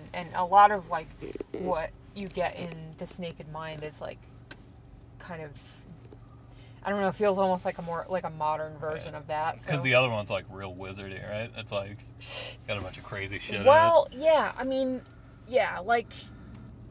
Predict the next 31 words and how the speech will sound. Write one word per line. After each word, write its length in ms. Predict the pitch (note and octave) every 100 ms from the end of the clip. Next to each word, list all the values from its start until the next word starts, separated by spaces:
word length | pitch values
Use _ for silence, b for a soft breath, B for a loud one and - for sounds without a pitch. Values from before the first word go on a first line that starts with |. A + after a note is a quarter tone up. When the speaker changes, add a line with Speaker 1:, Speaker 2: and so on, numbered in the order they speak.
| - -
Speaker 1:
I 60 |
mean, 140 | E4+ F4
the, 120 | F#4
the, 360 | - G#3 E4 - -
all 220 | E4 F4
these 200 | C#4+ F#3
books 420 | E3 F#3+ F3 -
do. 340 | - F3+ D3+ D3 E3 - - -
Speaker 2:
Right. 200 | A#2 A2+
Speaker 1:
You 60 | G3+
know? 320 | A3 A3+ A3+ A3 -
Like, 240 | G3 F#3+ -
I 120 | B3+
don't 160 | A3+ E3
know. 260 | D#3 D3+ D#3+ - - - - - - - - - - - - B B B B B B -
I 100 | A3+
think 180 | C4 A#3
all 160 | A#3
self-help 580 | A3+ F#3+ F3 F3+ F3+ -
books 320 | - - -
do, 300 | - - C#2
but, 180 | - -
like, 200 | F3 F3+ - B B B - - - - - - - - - - - - - G3+
anyways, 680 | G3 E3 D3 D3+ - - -
like, 320 | G#3 G#3 - - - - - - - - - - - -
as 140 | G#3 G3
I 80 |
was 140 | F3+ E3+
saying, 320 | E3 D3+ D3
if, 220 | - F3+ -
if, 160 | G#3+